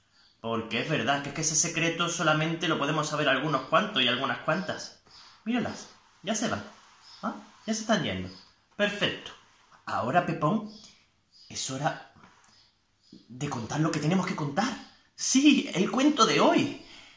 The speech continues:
Y, y creo que lo tengo por aquí. A ver, voy a buscar un poco. Ah, sí, aquí. Aquí lo tengo. Y tiene que ver con lo que esas princesas estaban haciendo. No, no, eh, charlar, ¿no, Pepón? <laughs> Sí.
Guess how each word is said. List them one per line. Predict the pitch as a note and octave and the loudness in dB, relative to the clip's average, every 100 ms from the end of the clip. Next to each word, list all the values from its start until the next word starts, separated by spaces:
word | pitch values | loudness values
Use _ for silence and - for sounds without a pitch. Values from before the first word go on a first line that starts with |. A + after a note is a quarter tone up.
| _ C#3+ | _ -14
Y, | D3 - - | -14 -14 -18
y | - D#3+ | -12 -8
creo | - D4 | 4 4
que | D#4 | 6
lo | F#3 | 4
tengo | A3+ G#3 | 4 4
por | D#3+ | 4
aquí. | B2 - - | 2 -6 -8
A | D#3 | -2
ver, | B3 - - _ _ _ _ | -2 -2 -16 _ _ _ _
voy | D#3 C#3 | -12 -10
a | |
buscar | C#3+ - F#3+ | -8 -6 -4
un | D#3 A#3 | -4 -2
poco. | B3+ D4+ - - | -2 -2 -4 -2
Ah, | A3 G#3+ - - | 2 2 0 -4
sí, | - D#4 - - - | 0 0 0 -12 -8
aquí. | F#3+ C4 - - - - - | -2 0 0 -6 -16 -8 4
Aquí | A3+ - A#3+ | 4 4 4
lo | A3 | 4
tengo. | B3+ A#3+ D#3 - - - - - - - - - _ _ _ _ _ - | 6 2 0 -6 -16 -18 -20 -18 -14 -14 -16 -20 _ _ _ _ _ -16
Y | G#2+ | -12
tiene | A#2 C#3 F3 | -2 2 2
que | D3+ | 2
ver | D3 C#3+ | 0 -2
con | E3+ D#3+ | 0 2
lo | D3 | 0
que | - C#3+ | 0 0
esas | E3+ F#3+ | 0 0
princesas | E3+ D3+ E3+ F#3 G#3 | -2 -2 0 -2 -2
estaban | - E3+ F3+ | 0 0 0
haciendo. | C3 - E3+ F#3+ C#3+ A2 - - - _ - - | 0 0 0 2 0 -4 -10 -20 -20 _ -20 -8
No, | G#2+ D#3 | 0 4
no, | A3 - - - - - | 6 4 2 -6 -8 -8
eh, | - - | -6 2
charlar, | D#3+ C3+ D3+ C#4 D#3 | 4 4 8 8 8
¿no, | F#3 - - | 4 2 0
Pepón? | D3+ C4 E4+ - - - - _ _ _ _ _ - - | 0 2 0 -2 -10 -20 -20 _ _ _ _ _ -20 0
<laughs> | G3+ - - - - G#3+ A3+ - | 2 2 -2 -12 -2 4 4 4
Sí. | - G#3 G#3 - - - A3 - - | 4 4 4 0 -6 -4 -4 -4 -14